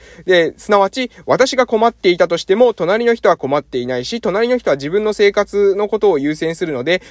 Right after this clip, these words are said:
私が困っていることなんて気にかけない。逆に、えー、隣の人が困っている時にも、私も個人主義なので、私の生活のことしか考えない。隣の人が困っていることは気にかけない。これが個人主義のリスクであると。えー、そうするとですね、お互いに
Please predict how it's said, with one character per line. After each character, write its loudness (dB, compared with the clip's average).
私 2
が 2
困 0
っ -2
て -4
い 0
る -8
こ -4
と -2
な 2
ん -8
て -10
気 -8
に -4
か -2
け -10
な -12
い。 -20
逆 0
に、 0
え 2
ー、 2
隣 2
の 0
人 0
が 4
困 0
っ -2
て -6
い -2
る -2
時 -6
に -6
も、 0
私 -2
も -2
個 -2
人 -4
主 -8
義 -8
な -4
の -8
で、 0
私 0
の 0
生 0
活 -2
の -2
こ -2
と -4
し -6
か -4
考 -2
え -4
な -4
い。 -8
隣 0
の 0
人 -2
が 2
困 -2
っ -6
て -6
い 0
る -2
こ -4
と 0
は -2
気 -10
に -2
か -2
け -6
な -10
い。 -20
こ -6
れ 0
が 2
個 -4
人 -4
主 -6
義 -8
の 0
リ -4
ス -12
ク -10
で -12
あ -14
る -20
と。 -20
え -2
ー、 2
そ 2
う 0
す -6
る -8
と 4
で 0
す -4
ね、 -4
お -2
互 0
い -8
に -4